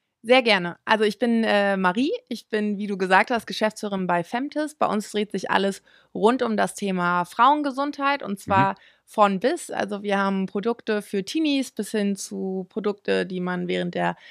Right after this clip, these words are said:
Speaker 1: Menstruation tragen kann,
Speaker 2: Mhm.
Speaker 1: aber auch ein ganz wichtiges Thema, das Thema Inkontinenz.
Speaker 2: Mhm.
Speaker 1: Und genau, das machen wir im Herzen von Berlin schon eine ganze Weile und versuchen nicht nur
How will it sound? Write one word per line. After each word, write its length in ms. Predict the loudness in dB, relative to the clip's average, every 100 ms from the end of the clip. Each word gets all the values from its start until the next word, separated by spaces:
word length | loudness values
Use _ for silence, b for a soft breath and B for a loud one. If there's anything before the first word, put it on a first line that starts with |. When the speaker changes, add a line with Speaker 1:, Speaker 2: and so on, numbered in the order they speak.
| B
Speaker 1:
Menstruation 600 | -4 -2 0 -2 0 0
tragen 320 | 2 2 2 0
kann, 220 | -2 -2
Speaker 2:
Mhm. 80 | 2
Speaker 1:
aber 480 | 4 6 6 4 4
auch 240 | 4 0
ein 120 | -2
ganz 260 | -2 -2 -4
wichtiges 420 | -10 -10 -12 -12
Thema, 400 | -8 -4 -4 -6 b b b
das 180 | -8 -6
Thema 400 | -4 -2 0 -2 2
Inkontinenz. 1120 | 4 4 0 -4 -4 -4 -2 -4 -6 -8 -16 b
Speaker 2:
Mhm. 300 | -4 0 0 0
Speaker 1:
Und 500 | 0 2 2 0 -2
genau, 200 | 2 6
das 140 | 6 4
machen 220 | -2 0
wir 140 | 2
im 100 | 2
Herzen 680 | 2 4 4 2 -6 -4 -4
von 220 | -2 0
Berlin 460 | 0 0 -4 -6 -6
schon 320 | -6 -4 -2
eine 220 | 0 0
ganze 440 | 4 4 4 -2 4
Weile 540 | 4 4 2 0 0
und 260 | -2 -2 -2
versuchen 300 | -2 0 -2
nicht 160 | 0
nur 280 | 2 2